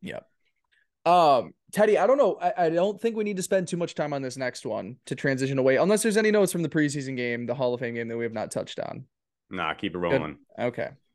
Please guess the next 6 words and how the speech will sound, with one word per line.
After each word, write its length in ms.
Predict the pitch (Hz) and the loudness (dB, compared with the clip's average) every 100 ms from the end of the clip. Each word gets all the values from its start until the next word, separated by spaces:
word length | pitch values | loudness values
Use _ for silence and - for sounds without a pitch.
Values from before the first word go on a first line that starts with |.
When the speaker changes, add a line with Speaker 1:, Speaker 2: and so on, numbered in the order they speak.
| _ 117 | _ 0
Speaker 1:
Uh, 480 | 127 127 123 120 | 2 4 4 4
One 240 | 120 175 196 | 4 2 2
Jets 220 | 214 196 | 0 2
Drive. 460 | 208 226 170 104 - _ _ _ _ _ _ _ _ _ _ _ _ _ _ _ _ _ _ _ _ _ _ - | 4 6 4 0 -8 _ _ _ _ _ _ _ _ _ _ _ _ _ _ _ _ _ _ _ _ _ _ -2
Speaker 2:
Yeah, 300 | 196 190 113 | 4 6 6
I, 360 | 117 143 147 | 6 4 4